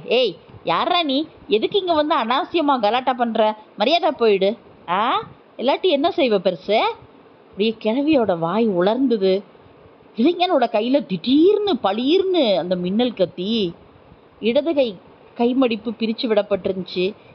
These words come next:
எப்படி செஞ்சா இத இமை நேரத்துல?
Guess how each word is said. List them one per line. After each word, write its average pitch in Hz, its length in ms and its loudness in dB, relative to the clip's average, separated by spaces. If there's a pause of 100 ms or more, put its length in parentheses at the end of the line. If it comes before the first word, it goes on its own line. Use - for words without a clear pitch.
(200)
எப்படி 480 460 0
செஞ்சா 320 320 2
இத 233 400 2
இமை 233 380 0
நேரத்துல? 240 580 2